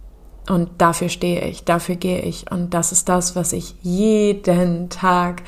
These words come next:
in jeder Einzelsitzung, in jedem Coaching, in jeder Therapiestunde, in jeder Paartherapiestunde und auch in meiner Coaching-Ausbildung weitergebe.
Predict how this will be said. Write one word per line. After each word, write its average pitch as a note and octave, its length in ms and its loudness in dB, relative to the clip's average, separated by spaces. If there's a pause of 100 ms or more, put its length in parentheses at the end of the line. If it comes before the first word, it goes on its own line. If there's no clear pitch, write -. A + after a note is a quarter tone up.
(400)
in E3+ 140 -2
jeder G3+ 540 4
Einzelsitzung, F#3+ 880 2
in F3 80 -2
jedem E3+ 300 -4
Coaching, B3 540 0
in E3+ 140 -4
jeder E3+ 300 -4
Therapiestunde, F#3 880 -2
in - 140 -6
jeder F3 240 -4
Paartherapiestunde G3 1200 -2 (420)
und C4 300 6
auch G#3 260 2
in F#3 180 0
meiner F#3 280 0
Coaching-Ausbildung F#3+ 1080 -2
weitergebe. F3+ 800 -2